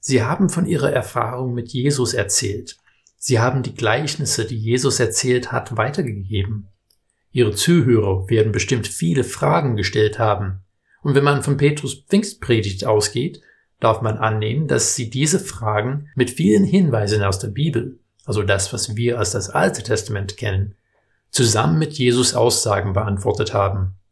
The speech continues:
Die Gemeinschaft war ein wichtiger Aspekt für ihr neues Leben zusammen. Sie haben nicht die apostolische Lehre bekommen und dann versucht, jeder so gut wie er kann, damit in seinem Alltag auszukommen.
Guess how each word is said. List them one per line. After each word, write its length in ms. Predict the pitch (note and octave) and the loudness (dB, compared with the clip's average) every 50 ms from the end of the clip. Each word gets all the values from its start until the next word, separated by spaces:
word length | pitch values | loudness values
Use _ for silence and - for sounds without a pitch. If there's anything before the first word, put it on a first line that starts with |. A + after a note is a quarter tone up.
| _ _ _ _ _ _ _ _ _ _ _ _ - | _ _ _ _ _ _ _ _ _ _ _ _ -2
Die 80 | C3+ | 0
Gemeinschaft 760 | A#2 - - A#2+ C#3+ F#3+ G3 F#3 - E3 E3+ D3+ D3 - - | 2 2 2 2 2 2 2 2 2 -2 -4 -6 -8 -4 0
war 80 | C3+ B2 | 0 2
ein 240 | A#2 A2+ A2 G2+ - | 2 0 -2 -2 -2
wichtiger 400 | C#3+ C#3+ - - - - - - | -2 -2 -2 -4 -6 -6 -4 -2
Aspekt 480 | G#2+ - - - B2 G#2 - - - | -2 -2 0 0 -2 -2 -2 -4 -10
für 280 | - - - A#2+ G#2+ G#2+ | -16 -4 0 0 0 0
ihr 160 | A2+ A2+ A2 | 0 0 0
neues 440 | G#2 G#2 G#2 G#2 G#2 G2+ G2 - - | 2 2 4 4 4 2 2 -2 -2
Leben 260 | A2 G2+ G#2+ G2+ G2+ | -2 -2 -2 -2 -2
zusammen. 600 | F#2 - G#2+ F#2+ G2+ G2 F#2+ F#2+ F#2+ F#2+ F#2+ - - _ _ _ _ _ _ _ _ _ _ _ _ _ | -2 -2 0 0 2 2 4 4 2 2 0 -4 -10 _ _ _ _ _ _ _ _ _ _ _ _ _
Sie 180 | - - A#2+ | 0 2 2
haben 160 | B2 C3+ C#3 C3 | 2 4 2 2
nicht 300 | E3+ G3+ - - - - | 2 0 0 -4 -8 -8
die 120 | C3+ - | -6 -4
apostolische 580 | - - B2 - - - C3 B2 A#2+ A#2 - A2+ | -2 -2 -2 0 2 4 4 4 4 2 0 0
Lehre 340 | G#2 G#2 A2 B2 A#2+ B2 | 2 2 2 2 2 0
bekommen 640 | A#2 - A#2 G2+ - - - A#2 A2 A#2+ B2+ B2 C#3+ | -2 -2 -6 -8 -6 -2 0 0 2 0 0 0 0
und 220 | B2 G#2+ F#2+ - A2 | -2 -2 -2 0 0
dann 160 | G#2+ G#2+ G2 | -2 0 -2
versucht, 420 | B2+ A#2 G2+ B2 B2+ B2 - - | -2 0 0 0 0 0 -2 -2
jeder 280 | B2 A2+ A#2+ B2+ B2 A#2 | 0 2 4 4 4 4
so 160 | G2+ A#2 G#2+ | 4 2 2
gut 260 | A2 C3+ C#3+ C#3+ - | 2 2 2 0 0
wie 100 | A#2+ G#2+ | 0 0
er 160 | G#2 G2+ G2 | 0 0 0
kann, 480 | G2 - C3 C3 C3 B2+ A#2 A#2 A2+ - - - _ _ | -2 -4 -4 -2 -2 -4 -6 -6 -8 -10 -16 -20 _ _
damit 320 | - A#2 A#2 A#2+ E3+ - - | 0 2 2 2 2 0 -2
in 100 | A#2 G#2+ | -2 0
seinem 280 | G#2 G#2 G2+ G#2 G#2 | 2 2 0 0 -2
Alltag 500 | C3 B2+ C#3 E3+ - - B2 A2 F#2+ - | 0 0 -2 -2 -2 -2 -2 -2 -2 0
auszukommen. 800 | G#2+ G2 F#2+ F#2+ - - A2+ - - A2+ G2+ F#2 F#2 F#2 F#2 F#2+ | -2 -2 -2 -4 -6 -8 -8 -4 -2 0 0 2 0 0 -2 -6